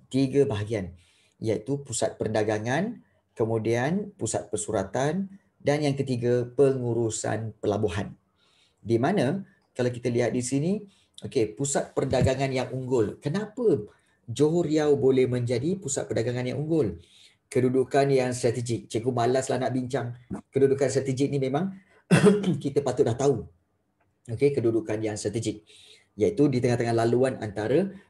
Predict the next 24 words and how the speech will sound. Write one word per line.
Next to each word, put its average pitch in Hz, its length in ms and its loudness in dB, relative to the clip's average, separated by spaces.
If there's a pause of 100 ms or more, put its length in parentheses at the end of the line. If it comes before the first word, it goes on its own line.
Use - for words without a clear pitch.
perdagangan 104 480 -2
China 127 320 -2
dan 120 160 0
juga 110 240 2
India. 110 440 0 (600)
Okey. 98 400 0 (440)
Ah, 104 400 -2
kemudian 127 400 -2
pusat - 400 -2
pengumpulan 123 560 2
dan 117 160 0
pengedaran 113 560 0
pelbagai 113 400 2
barang 107 320 -2
dagangan, 123 720 0 (400)
okey, 123 480 0
ah, 110 560 0
dan 110 240 -2
juga 117 240 0
tumpuan 123 560 0
para 101 240 -4
pedagang 123 680 0 (440)
serta 120 520 0
kesibukan 123 920 0